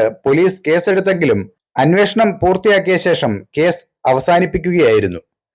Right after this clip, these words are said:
തായ്വാനിൽ നടന്ന ഒരു മത്സരത്തിൽ ഈ പ്രാവ് പങ്കെടുത്തിരുന്നതായും അന്വേഷണത്തിൽ ഉദ്യോഗസ്ഥർ സ്ഥിരീകരിച്ചു. ഈ പ്രാവ് രാജ്യത്തിന് പുറത്തേക്ക് പറന്ന് ഇന്ത്യയിൽ എത്തിയതാകാം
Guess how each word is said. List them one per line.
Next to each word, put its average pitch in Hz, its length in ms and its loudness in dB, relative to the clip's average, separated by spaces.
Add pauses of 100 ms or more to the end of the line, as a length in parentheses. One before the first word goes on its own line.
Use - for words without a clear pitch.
(460)
തായ്വാനിൽ 214 580 2
നടന്ന 220 320 0 (100)
ഒരു 185 160 0
മത്സരത്തിൽ 185 580 -2 (280)
ഈ 170 120 0
പ്രാവ് 190 460 2 (180)
പങ്കെടുത്തിരുന്നതായും 185 960 0 (220)
അന്വേഷണത്തിൽ 165 600 0 (160)
ഉദ്യോഗസ്ഥർ 151 560 0 (180)
സ്ഥിരീകരിച്ചു. 123 680 -2 (680)
ഈ 110 140 0
പ്രാവ് 170 420 0 (180)
രാജ്യത്തിന് 165 520 0
പുറത്തേക്ക് 190 560 -2 (140)
പറന്ന് 165 380 2 (140)
ഇന്ത്യയിൽ 175 360 0 (140)
എത്തിയതാകാം 175 600 0